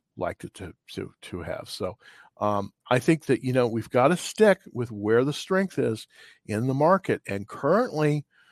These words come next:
the strength, uh, in, in the market is basically in,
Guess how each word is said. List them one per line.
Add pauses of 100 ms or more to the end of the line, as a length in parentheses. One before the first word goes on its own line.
(220)
the
strength, (640)
uh, (120)
in,
in
the
market
is
basically
in,